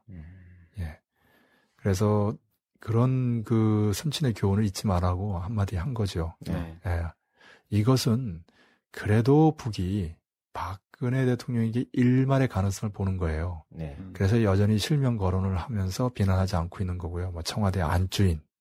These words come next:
Speaker 2: 치맛바람 이런 정도로 표현하고 있는 것이지,
Speaker 1: 네.
Speaker 3: 네.
Speaker 2: 그 실명 거론하지 않고 있는 것은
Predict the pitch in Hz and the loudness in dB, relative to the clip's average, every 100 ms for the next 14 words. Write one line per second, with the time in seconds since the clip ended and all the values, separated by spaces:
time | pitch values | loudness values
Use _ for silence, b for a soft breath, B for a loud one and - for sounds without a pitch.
0 | _ _ _ _ - - 151 131 - 85 | _ _ _ _ -2 2 2 2 2 2
1 | 80 - _ - 104 104 101 98 95 - | 0 -10 _ 0 2 4 2 2 -2 -2
2 | 135 113 101 87 87 87 - - 107 78 | 0 0 0 -2 -2 -4 -4 -2 0 0
3 | 85 85 90 87 b b b _ - 92 | -4 -8 -8 -10 b b b _ 0 0
4 | 87 156 143 120 104 101 98 92 90 107 | 2 2 2 2 2 2 2 2 0 0
5 | 95 92 90 - 87 95 82 | 0 0 -2 -2 -2 -2 -4